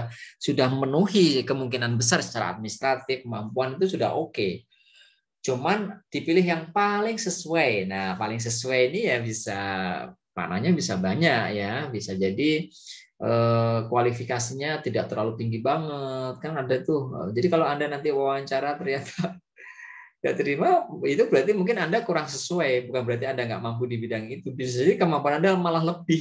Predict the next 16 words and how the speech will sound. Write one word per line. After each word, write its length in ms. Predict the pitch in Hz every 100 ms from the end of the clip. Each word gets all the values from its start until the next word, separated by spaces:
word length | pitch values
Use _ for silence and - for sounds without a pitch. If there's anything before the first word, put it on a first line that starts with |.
| 156
<laughs> 80 | -
gitu 80 | -
ya. 220 | 120 117 - - _ - - 143
Anda 160 | 165
terlalu 320 | 170 - 156 160
over, 560 | 160 165 170 156 143
apa, 400 | 135 139 123 110 117 117 - - - - - -
over 240 | 131 135 143
spec 480 | - - 160 160
gitu 160 | 147 139
ya. 400 | 131 131 156 185 - - -
Ya, 160 | 131 123
perusahaan 400 | 123 127 131 165
juga 160 | 151 123
nggak 240 | 117 113
mau 160 | 143